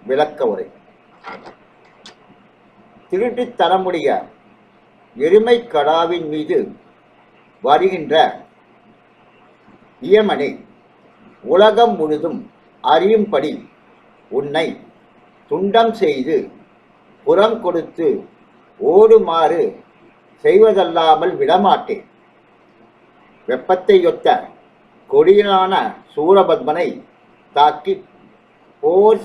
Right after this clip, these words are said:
செய்த சிவந்த வேலாயுதத்தை உடைய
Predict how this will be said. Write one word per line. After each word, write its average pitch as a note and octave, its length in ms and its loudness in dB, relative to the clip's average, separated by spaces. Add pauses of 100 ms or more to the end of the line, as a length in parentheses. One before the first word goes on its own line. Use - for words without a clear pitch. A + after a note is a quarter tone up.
செய்த D#3 280 -4 (680)
சிவந்த E3+ 400 -4 (720)
வேலாயுதத்தை F#3+ 920 2 (140)
உடைய D3 220 -2